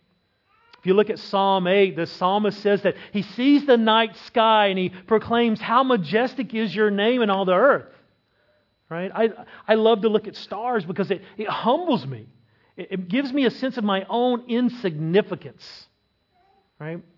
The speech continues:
We, we can see God's complexity, His beauty. Have you ever looked in a microscope and you realize that there's an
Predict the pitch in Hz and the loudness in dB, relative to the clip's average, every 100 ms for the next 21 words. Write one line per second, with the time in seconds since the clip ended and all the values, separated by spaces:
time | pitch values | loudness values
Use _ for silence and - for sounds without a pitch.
0 | _ _ _ _ _ _ _ _ 180 165 | _ _ _ _ _ _ _ _ -8 -6
1 | 220 196 202 220 196 190 185 - 156 - | -4 -4 -4 0 2 2 0 -6 -10 -4
2 | 202 226 - 190 151 120 - _ _ _ | -2 -2 -4 -8 -6 -10 -18 _ _ _
3 | 180 156 135 156 240 277 175 110 - _ | -8 -8 -8 -2 2 2 2 -4 -14 _
4 | _ _ _ 190 226 233 208 208 185 180 | _ _ _ -2 2 2 2 0 0 0
5 | 196 208 - 196 175 180 185 208 208 202 | -2 -4 -2 -2 0 0 2 2 2 2
6 | 196 - - 214 220 185 - | -2 -6 -6 -2 0 -2 -6